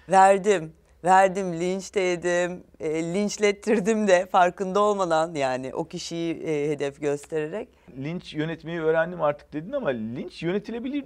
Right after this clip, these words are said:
Speaker 2: bir şey değil herhalde. Birazcık
Speaker 1: Yönetilebilir
Speaker 2: başına
Speaker 1: bir
Speaker 2: geleceklere
Speaker 1: şey.
Speaker 2: razı olmaktan başka çare var mı orada?
Speaker 1: Linç şöyle yönetilebilir bir şey.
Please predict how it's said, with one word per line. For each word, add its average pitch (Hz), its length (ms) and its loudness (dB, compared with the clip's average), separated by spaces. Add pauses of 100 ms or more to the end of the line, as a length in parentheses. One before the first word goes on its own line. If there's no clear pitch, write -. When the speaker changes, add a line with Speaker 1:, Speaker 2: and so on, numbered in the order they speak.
(120)
Speaker 2:
bir 180 60 -10
şey 277 260 -8
değil 285 120 -4
herhalde. 127 420 2
Birazcık 202 440 -4
Speaker 1:
Yönetilebilir 247 260 2
Speaker 2:
başına 233 240 2
Speaker 1:
bir 220 80 0
Speaker 2:
geleceklere 180 500 4
Speaker 1:
şey. 202 120 2
Speaker 2:
razı 160 500 2
olmaktan 127 840 -6
başka 135 240 -6
çare 135 260 -4
var 240 120 -6
mı 196 100 -10
orada? 107 200 -10
Speaker 1:
Linç 226 260 -6
şöyle 269 320 0
yönetilebilir 180 800 -4
bir 185 60 -12
şey. 302 240 -8